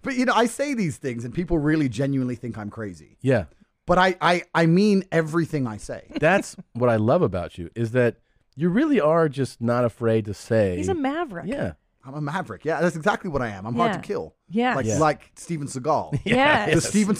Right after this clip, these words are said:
Speaker 1: he's a maverick. He's
Speaker 2: He's a
Speaker 1: Steven
Speaker 2: maverick.
Speaker 1: Seagal. He gets on the train, he aikidos.
Speaker 2: Yeah.
Speaker 3: Yes.
Speaker 1: He does what he has to do. That's me. How am I gonna let some, okay, yes, you're beautiful, young lady. Of course, you're a very gorgeous woman. But I'm the big G. What, you're not gonna clean my house?
Speaker 2: Yeah.
Speaker 3: Right.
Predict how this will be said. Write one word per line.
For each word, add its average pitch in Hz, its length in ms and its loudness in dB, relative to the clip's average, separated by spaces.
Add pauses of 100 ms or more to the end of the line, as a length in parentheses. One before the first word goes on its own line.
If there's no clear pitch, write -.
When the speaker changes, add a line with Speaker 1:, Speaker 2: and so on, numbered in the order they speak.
Speaker 1:
he's 247 160 4
a 233 80 4
maverick. 127 440 0
He's 139 100 2
Speaker 2:
He's 135 80 2
a - 20 6
Speaker 1:
Steven 123 160 4
Speaker 2:
maverick. 214 140 4
Speaker 1:
Seagal. 226 240 6
He 139 40 0
gets 170 200 0
on 175 80 2
the 160 80 0
train, 185 320 0
he 170 80 2
aikidos. 156 680 0 (100)
Speaker 2:
Yeah. 135 160 2
Speaker 3:
Yes. 247 200 0
Speaker 1:
He 156 60 0
does 196 180 2
what 202 60 4
he 185 80 4
has 180 140 2
to 185 60 -12
do. 202 140 -2
That's 190 220 0
me. 170 260 -10 (320)
How 202 140 2
am 247 100 2
I 254 60 4
gonna 233 180 0
let 202 180 2
some, 170 220 -4
okay, 160 220 2
yes, 151 280 0
you're 135 100 -6
beautiful, 113 420 -10
young 98 180 -8
lady. 92 260 -14
Of 107 120 -14
course, 101 340 -10
you're 107 80 -10
a 101 60 -10
very 113 180 -6
gorgeous 104 380 -10
woman. 107 320 -8 (480)
But 160 120 -4
I'm 208 80 0
the 175 80 0
big 190 260 0
G. 110 200 -8
What, 110 120 -8
you're 147 160 -8
not 139 160 -8
gonna - 140 -12
clean 151 180 -10
my 117 120 -10
house? 107 520 -16
Speaker 2:
Yeah. 113 180 -2
Speaker 3:
Right. 156 440 -4